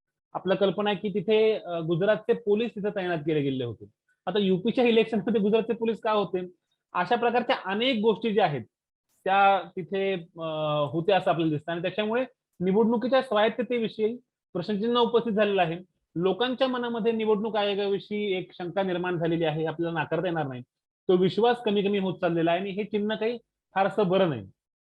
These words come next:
भारतीय जनता पक्षाच्या ह्या सगळ्या, अ, विजयामध्ये अर्थातच महिला मतदारांचा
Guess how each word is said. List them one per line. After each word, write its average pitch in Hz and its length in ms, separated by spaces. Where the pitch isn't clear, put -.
भारतीय 139 300
जनता 185 220
पक्षाच्या 185 400
ह्या 185 100
सगळ्या, 185 320
अ, 139 500
विजयामध्ये 202 520
अर्थातच 185 500
महिला 190 380
मतदारांचा 196 560